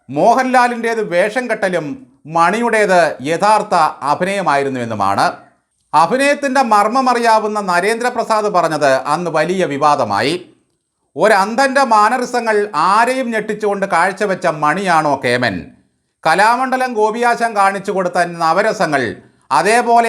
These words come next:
അനുകരിച്ച് കഥകളി മുദ്ര കാണിച്ച ലാലായിരുന്നോ കേമൻ? രണ്ടുപേരും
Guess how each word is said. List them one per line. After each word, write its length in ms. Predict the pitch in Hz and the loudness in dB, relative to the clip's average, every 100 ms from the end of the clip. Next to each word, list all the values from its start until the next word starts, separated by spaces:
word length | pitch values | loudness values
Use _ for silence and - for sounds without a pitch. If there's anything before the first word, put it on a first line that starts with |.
| 208 | 2
അനുകരിച്ച് 460 | 185 185 175 170 147 113 - _ _ _ | 0 -2 -4 -2 -2 -2 -8 _ _ _
കഥകളി 400 | 165 175 233 247 240 | 0 2 2 0 -2
മുദ്ര 180 | 208 208 | -2 0
കാണിച്ച 300 | 190 170 143 151 139 | 2 0 0 -4 0
ലാലായിരുന്നോ 680 | 147 190 160 139 120 117 104 | 2 2 2 0 -2 -6 -6
കേമൻ? 280 | 101 98 127 - _ _ _ _ - | -6 -4 -6 -8 _ _ _ _ -6
രണ്ടുപേരും 720 | 143 175 208 269 214 208 | 0 0 0 -2 0 0